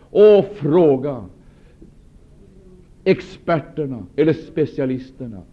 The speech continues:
Vi måste gå direkt till ordet och fråga vad ordet säger. På det viset bestämma var vi är någonstans, var vi står någonstans.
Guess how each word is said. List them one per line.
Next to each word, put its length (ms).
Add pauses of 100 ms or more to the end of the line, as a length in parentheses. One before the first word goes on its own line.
(220)
Vi 120
måste 320
gå 100
direkt 400
till 100
ordet 580 (1200)
och 120
fråga 300
vad 100
ordet 300
säger. 300 (960)
På 60
det 300
viset 420
bestämma 460
var 160
vi 100
är 200
någonstans, 400
var 60
vi 80
står 240
någonstans. 400